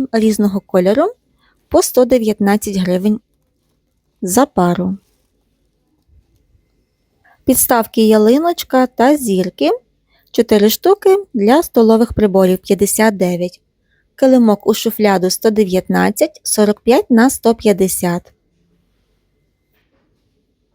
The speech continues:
Коробка пластикова, двісті дев'ятнадцять для серветок. Є ось така дитяча, дерев'яна, двісті дев'ятнадцять. Підставка під гаряче, тридцять дев'ять.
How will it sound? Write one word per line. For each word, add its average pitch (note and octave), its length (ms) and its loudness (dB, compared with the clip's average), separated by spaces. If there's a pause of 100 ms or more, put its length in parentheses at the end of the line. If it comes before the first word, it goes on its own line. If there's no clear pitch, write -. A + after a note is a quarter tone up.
(1120)
Коробка C#4 480 0
пластикова, A3+ 880 -4 (160)
двісті B3 440 0
дев'ятнадцять A3+ 680 0
для A#3 200 2
серветок. G3+ 760 -2 (760)
Є A3+ 160 2
ось A3+ 160 2
така G#3+ 280 -2
дитяча, G3 680 -2 (380)
дерев'яна, A#3 840 2 (460)
двісті A#3 440 0
дев'ятнадцять. G3+ 880 -2 (400)
Підставка A#3+ 560 0
під A#3+ 180 -2
гаряче, C#4 460 2
тридцять B3 520 0
дев'ять. F#3+ 460 -2